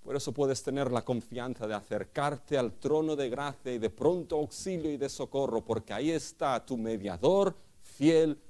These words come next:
y misericordioso, Cristo Jesús, quien sigue enseñando el camino recto y justo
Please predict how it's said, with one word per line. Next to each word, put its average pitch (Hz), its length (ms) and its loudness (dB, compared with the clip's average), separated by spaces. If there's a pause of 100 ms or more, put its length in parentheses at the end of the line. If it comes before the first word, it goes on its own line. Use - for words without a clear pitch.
(140)
y 131 100 2
misericordioso, 98 1120 -6
Cristo 87 400 -16
Jesús, - 320 -18 (1300)
quien 104 180 -4
sigue 151 340 4
enseñando 123 680 -2
el 95 80 -8
camino 113 420 -4
recto 117 460 -6
y 110 40 -4
justo - 600 -14